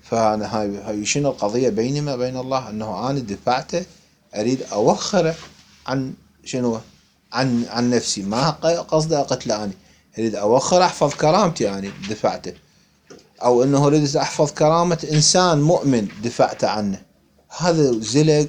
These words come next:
وقع، كذا، إيه، صدفة مات.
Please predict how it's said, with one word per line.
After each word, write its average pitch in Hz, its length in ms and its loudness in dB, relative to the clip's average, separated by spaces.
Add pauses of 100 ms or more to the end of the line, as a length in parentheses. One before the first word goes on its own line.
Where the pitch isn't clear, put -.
(140)
وقع، 139 500 2
كذا، 135 600 2 (260)
إيه، 156 160 -6 (560)
صدفة 135 720 0 (520)
مات. 104 340 0